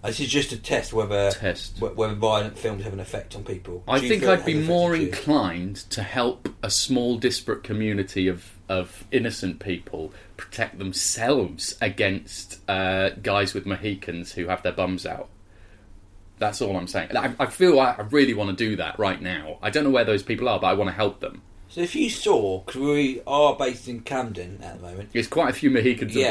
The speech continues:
Speaker 2: bums out.
Speaker 1: if you saw a Mohican guy with his bum out, would you, w-, w-, how would you, does it change how you
Speaker 2: I
Speaker 1: feel
Speaker 2: would be
Speaker 1: towards him?
Speaker 2: wary about him.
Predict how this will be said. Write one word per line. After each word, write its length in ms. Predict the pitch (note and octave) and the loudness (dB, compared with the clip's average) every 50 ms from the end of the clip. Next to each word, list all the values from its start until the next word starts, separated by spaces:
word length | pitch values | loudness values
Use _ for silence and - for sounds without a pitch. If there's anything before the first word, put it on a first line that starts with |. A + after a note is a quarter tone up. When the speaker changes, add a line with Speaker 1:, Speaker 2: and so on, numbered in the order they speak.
| A#2+ | 4
Speaker 2:
bums 160 | A#2+ A#2+ G#2+ | 4 4 2
out. 220 | F2+ E2 E2+ F2 - | 0 -2 -2 -4 -8
Speaker 1:
if 120 | - - | -8 -6
you 100 | D#3 D#3 | -6 -6
saw 240 | - - E3 D#3 D3 | -4 0 4 4 4
a 40 | C3+ | 4
Mohican 300 | C3+ C#3+ D3 B2+ A#2+ A2+ | 4 2 2 2 0 2
guy 160 | B2+ B2 A#2+ | 2 4 4
with 160 | A2+ A2+ A2 | 4 2 0
his 40 | G#2 | -2
bum 220 | - C3 B2+ - | -2 -2 -2 0
out, 220 | F#2 F#2 G2 - G#2+ | -2 -4 -4 -4 -4
would 260 | A2 A2 A2 G#2 - | -4 -4 -4 -4 -4
you, 200 | A#2+ A2+ A2 A2 | -4 -4 -2 -2
w-, 200 | A2 A2 A2+ - - | -4 -4 -6 -6 -8
w-, 220 | A2 G#2+ G#2+ A2+ - | -10 -10 -8 -8 -6
how 180 | G#2+ G#2+ G#2+ | -4 -4 -4
would 120 | G#2+ G#2 G#2 | -4 -6 -8
you, 160 | A2+ A2 G#2 - - - | -8 -8 -10 -10 -14 -14
does 100 | G2+ A2+ | -12 -12
it 80 | A#2+ A2+ | -8 -6
change 240 | - C#3 B2+ A#2+ C3 | -4 -4 -2 0 2
how 60 | B2+ | 2
you 40 | A#2+ | 4
Speaker 2:
I 40 | A#2+ | 6
Speaker 1:
feel 80 | C3 B2+ D3 | 6 6 6
Speaker 2:
would 60 | C3+ B2 | 6 4
be 60 | A#2 | 4
Speaker 1:
towards 220 | G#2+ - F#2+ G#2 | 4 4 6 6
him? 60 | G#2 G#2+ | 6 6
Speaker 2:
wary 320 | G#2+ G#2 G2+ F#2 F2 E2+ | 6 4 4 2 0 -2
about 380 | E2 - E2 D#2 D2+ D2+ - - | -2 -2 -2 -2 -2 -4 -8 -10
him. 240 | - E2+ D2 - | -10 -12 -12 -12